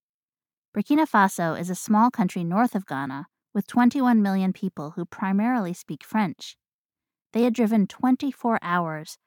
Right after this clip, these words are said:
to present Reggie a trophy for his ongoing work in Ghana. With the help of interpreters, Doctor Lieberman talked to the Burkina Faso representatives. They are excited about the prospect of starting a camp in their country.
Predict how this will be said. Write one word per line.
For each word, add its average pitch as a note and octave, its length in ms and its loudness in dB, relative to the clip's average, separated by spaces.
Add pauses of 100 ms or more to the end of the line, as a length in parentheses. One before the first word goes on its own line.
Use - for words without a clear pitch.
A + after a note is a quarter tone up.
(140)
to - 80 -20
present A3+ 400 2
Reggie G#3 320 0
a G#3+ 60 0
trophy F#3 580 -4 (200)
for F#3+ 100 -6
his F#3 240 0
ongoing G3 540 2
work D3+ 260 -6
in E3+ 100 -4
Ghana. E3+ 460 -2 (1080)
With G#3 120 0
the G#3+ 60 2
help G#3+ 220 2
of C4 120 2
interpreters, F#3 760 0 (380)
Doctor A#3+ 320 -2
Lieberman G3 520 0 (220)
talked B3+ 240 -2
to C#4+ 60 -6
the C4+ 80 0
Burkina A3 460 0
Faso F3+ 420 -4
representatives. F#3 920 -2 (760)
They A3 120 0
are A3 120 2
excited G#3+ 520 -2
about F3+ 200 -4
the F3 80 -8
prospect F#3 500 -4
of D#3+ 80 -12
starting F3 360 -4
a - 80 -8
camp G3+ 360 -6
in D#3 80 -10
their D3+ 160 -10
country. - 500 -6